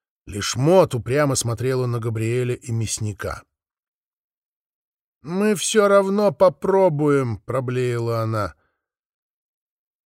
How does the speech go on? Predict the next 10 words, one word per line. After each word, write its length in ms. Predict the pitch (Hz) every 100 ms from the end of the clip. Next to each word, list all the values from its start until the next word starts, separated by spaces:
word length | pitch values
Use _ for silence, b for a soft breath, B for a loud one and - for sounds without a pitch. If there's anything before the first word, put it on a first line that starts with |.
| _
"Это 520 | 98 127 170 185 190
действительно 1080 | 151 107 165 175 - 147 151 160 180 180 180
необычные 920 | 180 180 160 143 139 - 151 156 160
овцы", — 480 | 147 117 - - 107
сказал 460 | - 113 104 110 101
Габриэль. 560 | 101 101 98 85 60 _ _ _ _ _ _ _ _ _ _ _ _
"Необычайно 800 | - 160 170 190 - 196 185 185
нерентабельные. 1300 | 180 185 180 180 180 - 160 110 98 95 92 87 69 - _ _ _ _ _ _ _ _ _
Допотопная 920 | 73 98 92 127 113 151 123 123 123
порода. 600 | 110 135 135 127 101 71